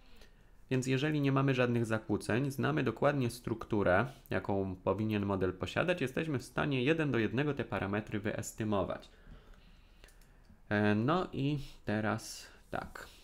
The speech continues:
mam nadzieję, że już każdy widzi, skąd się to wzięło. No to teraz spójrzmy, jakbyśmy chcieli powrócić z tej postaci,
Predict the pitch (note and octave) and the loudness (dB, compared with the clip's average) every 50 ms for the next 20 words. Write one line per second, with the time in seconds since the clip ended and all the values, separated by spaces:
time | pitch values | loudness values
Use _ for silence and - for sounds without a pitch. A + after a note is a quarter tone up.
0 | - - - - A#2+ A#2 G#2+ G2+ G#2+ A2 A2 G#2 G2 G2 F2+ F2+ - - - G2+ | -14 -10 -6 -4 -2 0 0 0 0 0 0 0 0 0 0 -2 -2 -4 -4 -4
1 | G2 G#2 G#2 G2+ F#2+ G2 E2+ - - G#2+ C3+ C3 - - G#2 G2+ G2 - - - | -4 -2 -2 -2 -2 -2 -2 -2 -2 -2 -2 -2 -4 -6 -4 -4 -4 -6 -6 -6
2 | - - G2 F#2 F#2+ F2+ G2 F#2 F2 F2 F2+ G2+ C3+ E3 E3+ - - - - - | -4 -2 -2 -4 -2 -2 0 2 2 2 2 2 2 0 -2 -6 -12 -20 -20 -20
3 | - - - - - - - - - - - - - - - - - - - - | -20 -20 -20 -20 -18 -18 -18 -18 -18 -20 -20 -20 -20 -20 -20 -20 -20 -20 -20 -20
4 | - - - - - - - - - - - - - - - - - - - - | -20 -20 -20 -20 -20 -20 -20 -20 -20 -20 -20 -20 -20 -20 -20 -20 -20 -20 -20 -20
5 | - - - - - - - - - - - - - - F#3 - D#3+ D3 D3+ D3+ | -20 -20 -20 -20 -20 -20 -20 -20 -20 -20 -20 -12 -8 -6 -4 -2 -2 -2 0 0
6 | D3 C3+ A#2+ A2+ - - - - - B2+ C3+ C3+ C3+ - A2 G#2+ G#2 G2 G2 G#2+ | 0 2 0 0 -2 -6 -6 -2 0 2 2 2 0 0 0 2 2 2 2 0
7 | A#2 A2+ A2 G2+ F#2+ - - B2+ C3 A#2+ A2+ G#2 - F#2+ F#2 F#2+ A2 A#2+ C3 C3 | 0 0 0 -2 -4 -2 -2 -2 0 0 0 0 -2 -2 -4 0 0 0 0 0
8 | - - - - - - G2 F#2 - - - - - - A#2+ A#2+ - - - F#3+ | -2 -8 -14 -12 -8 -6 -6 -6 -6 -8 -12 -8 -4 -2 -2 -2 -2 -4 -4 -2
9 | F3 F3+ F3 | -2 -2 -4